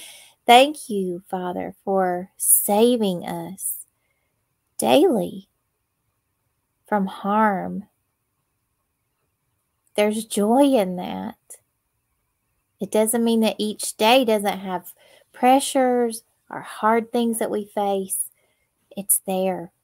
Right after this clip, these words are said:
But Lord, you are there to protect us. You're there to raise us up. And I praise you for that. Thank you, Lord. I love you so much. Thank you.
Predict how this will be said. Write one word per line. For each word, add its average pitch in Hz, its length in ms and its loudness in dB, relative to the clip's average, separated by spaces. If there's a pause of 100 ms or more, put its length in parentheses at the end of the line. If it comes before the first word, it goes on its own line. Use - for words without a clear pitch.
But 208 200 2
Lord, 240 340 2
you 247 540 2
are 202 180 -2
there 185 320 -4
to - 140 -16
protect 208 540 -4
us. 226 140 -10
You're 294 180 2
there 302 340 0
to 262 140 -6
raise 262 420 0
us 247 260 -2
up. 220 300 -4 (1300)
And 208 140 -8
I 202 40 -6
praise 185 460 -10
you 202 80 -20 (100)
for 196 120 -14
that. 202 340 -18 (1300)
Thank 233 400 -4
you, 196 140 -10
Lord. 196 480 -12 (880)
I 208 80 -6
love 196 320 -4
you 196 80 -20
so - 320 -10
much. 185 540 -12 (1600)
Thank 190 360 -6
you. 202 300 -12